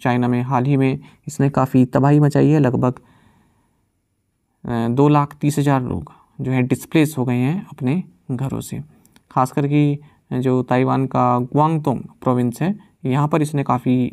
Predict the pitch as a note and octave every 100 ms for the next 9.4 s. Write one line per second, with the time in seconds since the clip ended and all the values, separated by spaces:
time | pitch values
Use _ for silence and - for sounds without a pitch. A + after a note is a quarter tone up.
0 | - B2 A#2 A#2 A#2 A#2+ C3+ B2+ C3+ B2
1 | - A#2+ A#2+ D#3+ - _ _ - - C3+
2 | B2+ - C3 - - C3 C3+ B2+ C3+ C3
3 | - B2 B2+ - B2+ C3 B2 A#2+ - _
4 | B2 A#2 B2+ B2+ - B2 A#2 A2+ A#2+ A2+
5 | D3 D#3+ F#3 - _ _ _ B2 - G2
6 | C#3 D3 D3+ _ _ _ _ _ _ _
7 | _ _ C#3+ D3+ G3 G3 F#3+ G3 G3 G3
8 | C#3 C#3 D3+ D3+ C#3 C3 C3+ C#3+ - A#2
9 | B2 C3+ D3 E3